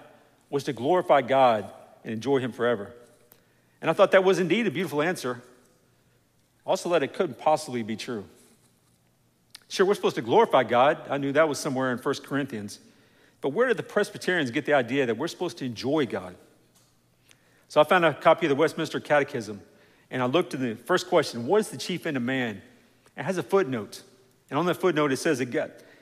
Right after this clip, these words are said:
it got the answer from Psalm sixteen, five through eleven.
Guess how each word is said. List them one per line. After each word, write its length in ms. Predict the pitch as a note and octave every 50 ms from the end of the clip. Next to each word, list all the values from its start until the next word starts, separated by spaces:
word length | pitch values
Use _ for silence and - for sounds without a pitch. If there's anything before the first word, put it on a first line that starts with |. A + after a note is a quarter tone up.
| _ _ -
it 140 | C#3+ C#3 A#2
got 240 | F3+ F#3+ G3 F#3+ F#3+
the 60 | E3
answer 440 | D#3 D3+ D#3 D3+ - C3 A#2+ G#2+ G2 - - - _ _ _ _ _ _
from 180 | - C#3 B2+
Psalm 360 | - - F3 E3 D#3 C3+ A2 -
sixteen, 640 | - - F3+ E3 - - - D#3+ C#3+ A#2+ G#2+ G2+ -
five 260 | - C3 B2+ A#2+ -
through 140 | - B2 A2+
eleven. 320 | G#2+ A2+ G#2+ F#2 G2 G2